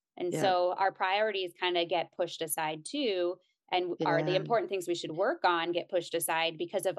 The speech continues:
Speaker 1: all this stuff that piled up.
Speaker 2: Yep. Yep.
Speaker 1: Mm-hmm.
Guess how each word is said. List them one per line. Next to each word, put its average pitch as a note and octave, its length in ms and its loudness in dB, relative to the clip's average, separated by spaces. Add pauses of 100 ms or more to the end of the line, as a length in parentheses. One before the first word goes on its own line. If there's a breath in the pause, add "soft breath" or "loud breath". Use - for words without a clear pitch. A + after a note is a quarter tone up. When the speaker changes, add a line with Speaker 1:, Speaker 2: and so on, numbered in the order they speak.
(180)
Speaker 1:
all F#3+ 320 6
this F3+ 220 0
stuff E3+ 260 -2
that E3 160 -4
piled D#3+ 300 0
up. - 180 -4 (560)
Speaker 2:
Yep. D3 300 4 (580)
Yep. C#3+ 220 4
Speaker 1:
Mm-hmm. F3 120 -8